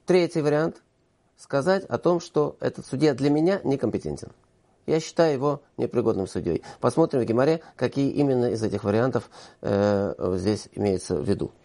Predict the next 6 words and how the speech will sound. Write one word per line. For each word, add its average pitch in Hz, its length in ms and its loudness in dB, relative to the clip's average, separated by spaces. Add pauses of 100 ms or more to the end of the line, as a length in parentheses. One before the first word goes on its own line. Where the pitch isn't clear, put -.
(220)
Продолжаем. 107 580 -2
Диврей 113 280 0
Раби 80 180 -4
Меир. 160 340 2 (1300)
Хахамим 127 480 0
омрим. 175 360 0